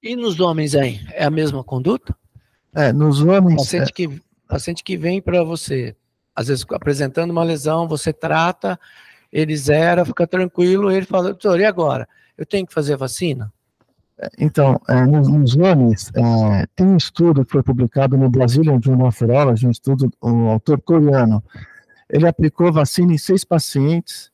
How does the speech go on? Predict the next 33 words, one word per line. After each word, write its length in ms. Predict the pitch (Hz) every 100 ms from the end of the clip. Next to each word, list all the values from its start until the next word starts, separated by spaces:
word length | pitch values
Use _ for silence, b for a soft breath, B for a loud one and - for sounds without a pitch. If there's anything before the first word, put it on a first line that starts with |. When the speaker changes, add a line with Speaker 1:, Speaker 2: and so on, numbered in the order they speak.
| _
Speaker 2:
e, 260 | 147 151 - _
e 440 | 143 147 147 139
curou 480 | - 185 165 180 - _ _
seis 300 | - 190 196
pacientes 460 | - 165 - 160 -
do 40 |
sexo 240 | 151 -
masculino 360 | 139 - 151 151
com 80 | 165
a 80 | 170
vacina, 500 | 160 - 123 110 - _ _ _ _
tá? 200 | 110 127 - b b b _ _ _ -
O 400 | 143 156 156 156
H 200 | 160 190
P 140 | 190 160
V, 200 | 160 214
ele 100 | 202
é 40 |
um 40 |
vírus 220 | 180 196 185
da 100 | 180
superfície, 680 | 190 143 - 180 175 - 127
da 140 | 135
queratina, 680 | - 170 147 - 175 165 151
ele 140 | 165
fica 260 | 160 185 175
ali, 100 | 175
ele 100 | 190
não, 120 | 196
você 280 | 147 175 202
não 100 | 202
produz 300 | 180 175 208
anticorpo. 600 | 196 - - 117 - _